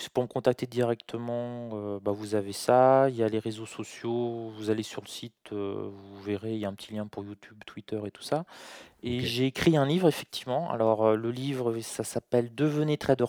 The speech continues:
Speaker 1: Pro, euh, qui est, euh, effectivement numéro un des ventes, euh, dans le domaine bourse sur Amazon, la Fnac,
Speaker 2: Mhm.
Speaker 1: euh, depuis sa sortie. Donc c'est, euh,
Speaker 2: Bravo, hein.
Speaker 1: c'est, ouais, oui, bah, merci surtout aux gens qui l'achètent. Alors dans ce livre, euh, qui coûte cinquante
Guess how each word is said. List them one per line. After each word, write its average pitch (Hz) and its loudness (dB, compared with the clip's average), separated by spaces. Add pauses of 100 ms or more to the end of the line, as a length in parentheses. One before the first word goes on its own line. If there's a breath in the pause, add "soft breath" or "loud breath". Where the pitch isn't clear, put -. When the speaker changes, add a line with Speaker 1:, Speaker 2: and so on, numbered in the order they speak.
Speaker 1:
Pro, 165 0 (640 loud breath)
euh, 110 4
qui - -2
est, 123 6
euh, 113 4
effectivement 113 -4
numéro 117 0
un 117 2
des 110 -2
ventes, 110 -6
euh, 104 -2
dans 107 -2
le 107 -4
domaine 113 -2
bourse 117 -6
sur - 2
Amazon, 107 4
la 113 4
Fnac, 113 0
Speaker 2:
Mhm. 123 -2
Speaker 1:
euh, 104 -4
depuis 101 -10
sa 104 -2
sortie. 135 -2
Donc 113 -10
c'est, 104 -4
euh, 101 0 (640 loud breath)
Speaker 2:
Bravo, 107 4
hein. 101 2
Speaker 1:
c'est, - -4
ouais, 156 12
oui, 175 10
bah, 120 10
merci 127 4
surtout 131 -4
aux 123 0
gens 107 -2
qui - -2
l'achètent. 120 4 (360 loud breath)
Alors 123 6
dans 139 4
ce - 2
livre, 147 2
euh, 113 6
qui - -12
coûte - -2
cinquante 170 4